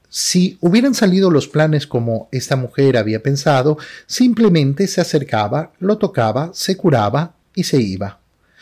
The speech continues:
Y se iba feliz y contenta, pero el Señor no ha querido que esto se quede ahí. Ha querido que su sanación sea mucho más profunda.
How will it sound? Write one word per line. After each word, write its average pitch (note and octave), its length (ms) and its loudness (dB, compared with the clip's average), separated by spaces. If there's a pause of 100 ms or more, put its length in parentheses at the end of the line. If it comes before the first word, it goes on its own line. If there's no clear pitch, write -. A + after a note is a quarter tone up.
(220)
Y D#3 140 0
se D3 120 0
iba D3 200 2
feliz D#3+ 560 -2
y C3+ 80 -8
contenta, A2 760 -4
pero C3 180 0
el B2 160 -2
Señor D3+ 560 -2
no C3+ 440 -2
ha G3 140 -2
querido C#3+ 640 -2
que A#2+ 120 -4
esto B2+ 380 -6
se - 280 -8
quede B2 400 -2 (420)
ahí. G2+ 480 -6 (720)
Ha F#3 100 -2
querido A3 400 4
que E3 140 0
su - 160 -6
sanación C3 560 -2
sea E3+ 340 -2 (140)
mucho G#3+ 880 0
más C#3 640 -4 (140)
profunda. F#2 760 -6